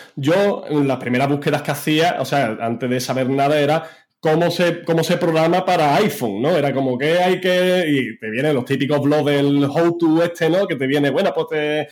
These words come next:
el programa es el Xcode, que te lo descargas gratuitamente. Me descargaba eso y eso yo lo abría y me quedaba diciendo, "Vale,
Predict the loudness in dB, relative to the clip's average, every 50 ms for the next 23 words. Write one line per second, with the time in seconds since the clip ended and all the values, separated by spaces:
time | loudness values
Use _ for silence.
0 | -16 _ -8 -8 -6 -6 -4 -4 -4 -2 0 0 0 2 2 2 2 0 0 0
1 | -2 -4 -4 -4 -4 -2 0 2 2 2 0 -2 -2 -2 -2 -2 -2 0 0 0
2 | 0 -2 -2 -2 -2 0 0 0 0 -2 -2 -2 0 0 0 0 0 0 -2 -2
3 | -2 -4 -8 -8 -6 -4 -2 0 -2 -2 0 -2 -4 -2 -2 -4 -4 -2 -4 -6
4 | -4 -4 -4 -4 -4 -4 -2 -2 -2 -4 -4 -6 -8 -6 -4 -4 -4 -6 -8 -10
5 | -10 -10 -12 -16 -16 -18 -20 -18 -12 -12 -12 -12 -14